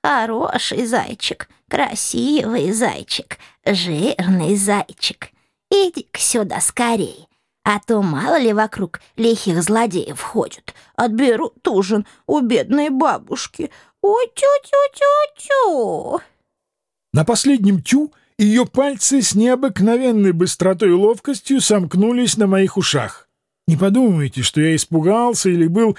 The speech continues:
Speaker 2: околдован. Нет!" Просто голова забита совершенно другими проблемами. Близнецы всё ещё пребывают в состоянии псевдоцивилизованного диспута.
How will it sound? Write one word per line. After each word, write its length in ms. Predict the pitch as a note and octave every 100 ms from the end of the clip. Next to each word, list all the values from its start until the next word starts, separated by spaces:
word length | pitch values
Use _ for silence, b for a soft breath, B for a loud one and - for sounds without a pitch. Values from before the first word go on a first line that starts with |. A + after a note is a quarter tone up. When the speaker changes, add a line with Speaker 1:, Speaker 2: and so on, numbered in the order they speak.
| B
Speaker 2:
околдован. 880 | G3 - G#3 G3 E3+ D#3 A#2 A#2+ G3
Нет!" 600 | D#4+ D#4 E3 F2+ - _ b b
Просто 420 | - A#3+ C4+ - G#3
голова 540 | F#3 G3+ G#3 A3+ B3+
забита 480 | F3+ G3 G3+ A#3 G#3
совершенно 640 | - G#3+ G3 - A#3+ A3+
другими 520 | F3 F#3 D#3+ F#3+ A#3+
проблемами. 1000 | G#3 F#3+ F3+ D3+ F3 B3+ A#3+ D3+ C3 G#2+ G2 B B
Близнецы 600 | F3 A3 F#3+ A#3 - D4
всё 220 | - F3+
ещё 420 | D#3 C#3+ E3+ D3+ - _
пребывают 540 | - G3+ F#3+ G3+ G3 E3
в 40 |
состоянии 640 | - F#3+ G3 F#3+ F#3+ F#3
псевдоцивилизованного 1800 | - - G#3 G3 E3 F3 F3 - - G3 F#3+ F#3+ F3 F3 F#3 F3 F3 F3
диспута. 760 | E3+ F3 G3+ - A3 - A3